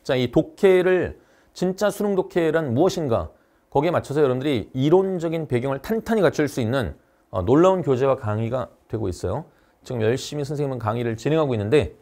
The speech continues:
개강도 돼 있고요. 자, 이거에 대해서 논리 구조에 대한 정보, 그리고 수능 독해에 대해서 제대로 입문을 하는데, 입문이라고 해서 무조건 절대로 쉬운 거 아닙니다. 자, 그리고 이제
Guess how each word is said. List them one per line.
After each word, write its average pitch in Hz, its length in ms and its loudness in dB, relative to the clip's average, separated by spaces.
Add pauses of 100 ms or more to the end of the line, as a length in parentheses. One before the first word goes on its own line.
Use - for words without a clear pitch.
(160)
개강도 135 380 0
돼 117 80 2
있고요. 104 340 -4 (480)
자, 131 100 -4
이거에 151 220 2
대해서 156 220 -2
논리 170 340 2
구조에 151 320 0
대한 147 160 2
정보, 127 480 2 (400)
그리고 175 520 2 (280)
수능 185 360 -4
독해에 135 420 -2
대해서 107 460 -2 (160)
제대로 151 520 2
입문을 196 580 0
하는데, 131 480 -2 (140)
입문이라고 175 500 2
해서 147 120 -2
무조건 120 320 -4
절대로 127 360 -2
쉬운 147 180 -4
거 123 60 -4
아닙니다. 95 400 -4 (640)
자, 101 200 -2
그리고 156 240 2
이제 160 440 2